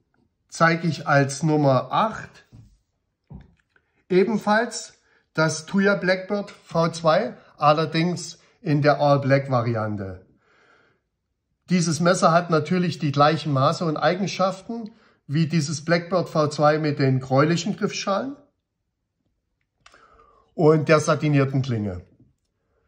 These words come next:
Nur hat dieses Modell eine D L C, ein D-L-C-Klingenfinish und P V D-beschichtete Titangriffschalen.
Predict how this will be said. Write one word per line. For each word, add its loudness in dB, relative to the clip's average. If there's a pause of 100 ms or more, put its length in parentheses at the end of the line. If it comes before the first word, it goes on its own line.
(380)
Nur 4
hat 0
dieses 0
Modell 2
eine 2
D 0
L 4
C, -2
ein 2
D-L-C-Klingenfinish -2 (220)
und 2
P 2
V 2
D-beschichtete -2
Titangriffschalen. -2